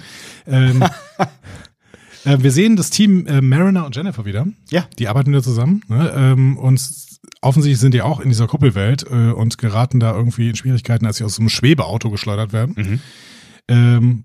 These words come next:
Speaker 1: und auf einer Palme landen oder vor einer Palme. Wir wissen's nicht genau. Ähm,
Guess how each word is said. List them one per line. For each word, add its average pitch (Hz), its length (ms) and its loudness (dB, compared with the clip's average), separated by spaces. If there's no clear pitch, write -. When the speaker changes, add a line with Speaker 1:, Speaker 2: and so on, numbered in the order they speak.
Speaker 1:
und 139 160 0
auf 127 120 -4
einer 127 100 2
Palme 110 260 2
landen 92 320 -6
oder 127 360 2
vor - 160 -2
einer 104 120 0
Palme. 92 400 -8
Wir 135 120 0
wissen's 113 260 0
nicht 98 120 -8
genau. 85 220 -8
Ähm, 123 460 4